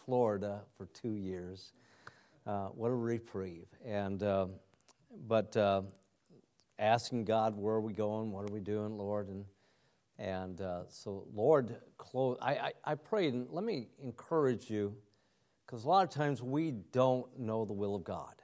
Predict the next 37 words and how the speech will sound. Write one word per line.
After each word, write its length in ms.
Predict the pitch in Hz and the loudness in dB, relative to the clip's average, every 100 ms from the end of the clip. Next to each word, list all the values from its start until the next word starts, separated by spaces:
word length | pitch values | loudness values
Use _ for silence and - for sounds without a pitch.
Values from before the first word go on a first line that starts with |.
| _ _ _ _ _ _ _ _ _ _ | _ _ _ _ _ _ _ _ _ _
All 160 | 107 104 | -2 2
right? 200 | 107 110 | 2 2
A 40 | |
lot 180 | 135 165 | 8 8
of 60 | |
times 240 | 170 151 123 | 8 2 2
we 380 | 147 131 120 127 | 2 2 2 0
want 720 | 127 104 104 123 185 214 - - | -10 -8 0 4 6 4 -4 -16
what 260 | - 110 104 | -4 -4 -2
we 220 | 113 220 | 0 0
want 340 | 233 110 104 | 2 -2 -4
for 120 | - 104 | -10 -4
God's 380 | 101 90 87 | -2 -2 -4
will 320 | - 104 95 104 | -8 -6 -6 -8
for 140 | 101 92 | -6 -6
our 100 | 87 | -4
lives, 460 | 87 95 127 - - _ _ _ _ _ _ _ | -6 -4 -6 -8 -20 _ _ _ _ _ _ _
uh, 240 | 131 110 104 | 0 2 2
but 260 | 110 139 | 0 -4
may 160 | 139 147 | 2 2
not 400 | 165 160 - 131 | 4 4 2 -4
be 300 | 139 139 135 | 0 2 2
the 160 | 110 113 | 0 -2
best 400 | 101 160 - - | 0 -2 -2 0
thing 200 | 113 95 | 0 -2
for 280 | - 87 - | -10 -14 -14
us, 180 | - - | -16 -12
and 120 | 113 | 2
oftentimes 600 | 117 127 123 104 113 107 | 4 4 -2 -4 -4 -4
it's 180 | 104 85 | -6 -6
not. 360 | 101 110 85 - - _ _ _ _ _ _ - | -2 -2 -4 -10 -20 _ _ _ _ _ _ 0
And 360 | 110 110 110 | 4 6 4
so 340 | 107 - 117 110 | -2 2 4 2
I, 340 | - 135 127 143 | 2 4 6 4
I 40 | |
prayed, 420 | 170 - 131 131 | 2 4 6 6
and 180 | 120 110 | 2 -4